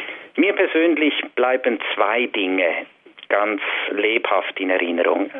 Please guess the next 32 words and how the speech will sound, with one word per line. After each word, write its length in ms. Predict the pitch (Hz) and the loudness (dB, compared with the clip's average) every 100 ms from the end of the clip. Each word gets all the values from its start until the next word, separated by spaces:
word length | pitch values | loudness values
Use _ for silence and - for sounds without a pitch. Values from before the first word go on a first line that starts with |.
| - | -6
Einerseits 540 | 110 123 139 151 151 - | 0 0 2 0 0 -2
ist 140 | 135 | -2
es 100 | 123 | 0
natürlich 460 | 120 101 110 117 - | 0 0 0 -2 0
der 100 | 110 | -2
Pädophilie-Skandal 1200 | - - 123 113 110 98 107 - - 117 120 143 | -2 -2 0 0 -2 -2 -2 -2 0 2 0 0
in 80 | 107 | 0
der 100 | 92 | -2
Kirche 560 | - 101 101 - 131 - - - - - - - | 0 0 0 0 -2 -2 -6 -6 -6 -8 -12 -2
mit 260 | 107 101 | -2 2
dem 240 | 110 101 95 | 2 2 2
gewaltigen 840 | 104 87 90 120 - 104 107 98 | 0 2 2 0 -2 -2 0 2
medialen 760 | 98 98 95 85 98 101 92 87 - _ _ | 0 0 0 2 2 0 -2 -6 -12 _ _
Interesse. 840 | 113 104 104 92 92 - - 90 90 - - - - - - - | -2 0 0 0 0 -2 -2 -2 -4 -10 -8 -6 -8 -10 -12 -2
Da 120 | 98 | 0
blieb 260 | 101 120 - - | 0 -2 -2 -2
wahrlich 480 | 104 120 135 135 123 - - _ _ - | 0 2 2 0 0 -4 -8 _ _ -2
nicht 360 | 123 139 - | 2 2 0
mehr 140 | - - | 0 0
viel 240 | 135 123 | -2 -2
Gutes 440 | 120 101 - 95 - - | 0 -2 0 -2 -2 0
an 180 | 101 95 | 0 0
der 120 | 98 | 0
Kirche. 640 | - 101 92 - - 90 92 - - - _ _ _ _ _ _ - | -2 0 0 0 -2 -2 -4 -10 -18 -20 _ _ _ _ _ _ -8
Die 120 | - 143 | -4 -2
Kirche, 520 | - 127 127 127 120 | 0 0 0 0 0
so 100 | 123 | 0
habe 180 | 117 123 | 0 0
ich 60 | 120 | 0
es 60 | |
empfunden, 540 | 127 - 110 131 135 120 | -2 0 2 2 2 2
wurde 340 | 120 104 117 | 2 2 0